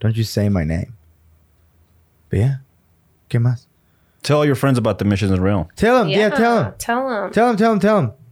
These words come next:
Speaker 1: I, I, I know what I got. Um, my final thoughts.
Speaker 3: Tell me.
Speaker 1: I'm very
Speaker 3: Tell us.
Speaker 1: nervous this week.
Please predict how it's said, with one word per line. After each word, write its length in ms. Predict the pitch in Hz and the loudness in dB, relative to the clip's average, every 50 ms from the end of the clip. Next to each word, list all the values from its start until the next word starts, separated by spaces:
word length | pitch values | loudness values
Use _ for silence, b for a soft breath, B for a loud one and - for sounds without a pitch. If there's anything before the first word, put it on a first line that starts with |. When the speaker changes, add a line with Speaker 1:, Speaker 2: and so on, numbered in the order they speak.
| _ _ _ _ _ _ - | _ _ _ _ _ _ -4
Speaker 1:
I, 100 | - 135 | -2 0
I, 460 | 160 131 117 160 170 185 196 175 175 | 0 2 2 2 2 2 2 2 2
I 20 | 196 | 2
know 120 | 202 214 | 2 2
what 100 | 214 208 | 2 2
I 80 | 190 185 | 2 2
got. 240 | 160 160 170 175 151 | 2 2 2 0 0
Um, 200 | 143 147 127 98 | 0 -2 0 0
my 140 | 135 135 127 | 0 0 0
final 300 | 120 - 147 147 147 139 | 0 0 0 2 2 2
thoughts. 420 | - - 131 135 151 147 139 - - | 2 2 2 0 0 0 -2 -4 -4
Speaker 3:
Tell 160 | - 226 214 220 | -2 -2 -2 -2
me. 240 | 220 226 254 262 b b b b b - | -2 -4 -4 -6 b b b b b -2
Speaker 1:
I'm 100 | 117 120 | 0 0
very 140 | 127 127 | 2 2
Speaker 3:
Tell 80 | 120 120 | 2 2
us. 40 | 123 | 2
Speaker 1:
nervous 200 | 131 135 131 120 | 2 2 2 0
this 160 | 123 113 113 | -2 -2 0
week. 200 | 127 131 123 127 | 0 0 0 -2